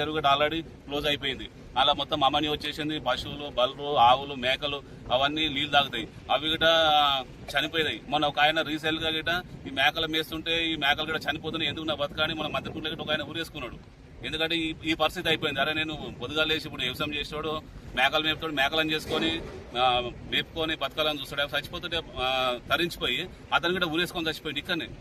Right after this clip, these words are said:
క్రెషర్ దగ్గరనే, ఆ, దగ్గర దగ్గర ఊరేసుకొని చచ్చిపోయింది. ఇక నా మేకలు చచ్చిపోయి నేను ఎందుకు బతికే అని చెప్పేసి ఆయన కూడా చచ్చిపోయిండు. మరి ఇవన్నీ చచ్చిపోవడం కారణం కన్నా మాదారం కాడ మాదారం మందిరకుంట దోగుంట ఒక ఐదు ట్యాంకులు ఉంటాయి.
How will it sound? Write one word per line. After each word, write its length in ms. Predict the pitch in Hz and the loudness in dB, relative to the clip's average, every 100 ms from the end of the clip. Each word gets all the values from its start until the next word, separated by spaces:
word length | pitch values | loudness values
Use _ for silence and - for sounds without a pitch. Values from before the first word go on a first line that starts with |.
| - - | -14 -8
క్రెషర్ 280 | 143 165 | -2 0
దగ్గరనే, 380 | 165 165 165 180 190 - - - | 2 0 2 0 -4 -12 -10 2
ఆ, 140 | 123 | 4
దగ్గర 240 | 127 143 160 | 4 2 0
దగ్గర 220 | 160 170 | 0 0
ఊరేసుకొని 380 | 147 156 165 147 | 0 0 0 -2
చచ్చిపోయింది. 320 | 139 147 139 | -2 -4 -4
ఇక 60 | 135 | -2
నా 100 | 127 | 2
మేకలు 320 | 127 147 151 | 2 0 -2
చచ్చిపోయి 240 | - 147 | -4 -4
నేను 140 | 127 147 | -2 -2
ఎందుకు 160 | 131 | -2
బతికే 220 | 123 135 | -4 -2
అని 100 | 135 | -4
చెప్పేసి 340 | 123 123 135 185 - - - | -4 -4 -6 -8 -10 -2 6
ఆయన 160 | 165 175 | 6 6
కూడా 140 | 175 | 2
చచ్చిపోయిండు. 460 | 156 - 120 107 95 - - | 2 0 -4 -4 -6 -14 0
మరి 160 | 170 170 | 2 6
ఇవన్నీ 280 | 151 165 190 | 6 4 2
చచ్చిపోవడం 440 | 160 156 175 175 | 0 0 0 6
కారణం 340 | 160 156 160 | 8 8 6
కన్నా 220 | 147 139 160 | 2 2 6
మాదారం 400 | 139 151 165 156 | 8 8 6 2
కాడ 160 | 156 | 2
మాదారం 440 | 147 135 147 156 143 | 4 4 6 4 2
మందిరకుంట 380 | 131 147 147 | -2 -4 -4
దోగుంట 480 | 151 135 143 143 127 | -4 -2 -2 -2 -2
ఒక 100 | 156 - | -2 0
ఐదు 160 | 143 | -2
ట్యాంకులు 320 | 135 139 147 | 0 0 -2
ఉంటాయి. 240 | 143 117 | -8 -8